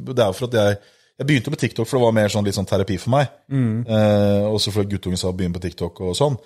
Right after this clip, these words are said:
Speaker 1: Så liksom, så har det bare blitt det det har blitt. Så jeg vil bare dokumentere det og vise folk hvordan du kan tjene penger, hvordan du skal tenke. For veldig mange av disse som jeg ser på sosiale medier, de skal alltid fortelle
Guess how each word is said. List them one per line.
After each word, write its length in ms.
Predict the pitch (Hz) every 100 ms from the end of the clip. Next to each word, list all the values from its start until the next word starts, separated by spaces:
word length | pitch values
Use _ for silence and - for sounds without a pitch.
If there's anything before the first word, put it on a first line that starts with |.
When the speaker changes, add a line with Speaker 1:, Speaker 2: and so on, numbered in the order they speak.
| _ _
Speaker 1:
Så 140 | _ 117
liksom, 160 | 101 107
så 100 | 123
har 60 | 120
det 60 | 104
bare 80 | 92
blitt 220 | 98 -
det 80 | 92
det 80 | 101
har 60 |
blitt. 360 | 131 - - - _ _
Så 140 | - 113
jeg 80 | 151
vil 80 |
bare 160 | 139 107
dokumentere 480 | 104 - 107 101 90
det 80 | 104
og 80 |
vise 300 | 107 90 - 90
folk 220 | 98 95 87
hvordan 460 | - 107 98 92 92
du 60 |
kan 220 | - 85 80
tjene 160 | 95 98
penger, 300 | 117 131 147 - _ -
hvordan 140 | 95
du 60 | 92
skal 220 | - 92 -
tenke. 460 | 113 90 - 139 - - -
For 140 | 110
veldig 120 | 117 135
mange 160 | 113
av 20 | 113
disse 220 | 101 98
som 140 | 107
jeg 80 | 107
ser 320 | - 92 82 -
på 300 | 98 98 95
sosiale 320 | - - 95 92
medier, 320 | 90 135 131 - _ _
de 140 | 101 113 -
skal 220 | - 98
alltid 160 | - 110
fortelle 300 | 101 101